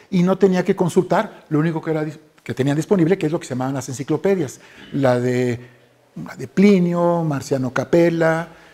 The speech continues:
Isidoro de Sevilla, que eran también versiones muy, digamos, rústicas, muy pedestres, muy primitivas.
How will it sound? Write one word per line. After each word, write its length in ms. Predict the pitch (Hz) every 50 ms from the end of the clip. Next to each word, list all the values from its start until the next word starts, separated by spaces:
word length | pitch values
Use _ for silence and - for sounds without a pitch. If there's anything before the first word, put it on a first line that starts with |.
| _ _ -
Isidoro 520 | - 139 120 - - 123 120 131 123 127
de 60 | 120 110
Sevilla, 560 | - 135 135 147 196 190 170 175 202 233 - - - - - -
que 80 | -
eran 100 | 190 190
también 260 | - 180 175 196 196 196
versiones 480 | 147 160 156 - - 190 180 185 185
muy, 260 | 165 165 165 175 175 175 - - - _ -
digamos, 360 | - 120 120 127 131 127 110
rústicas, 480 | 131 165 165 - - 123 - 156 123 123
muy 80 | 143
pedestres, 540 | 139 - 156 139 147 147 147 147 - 123 104
muy 120 | 123 135
primitivas. 640 | 135 - 156 143 131 127 - 170 156 143 113 - -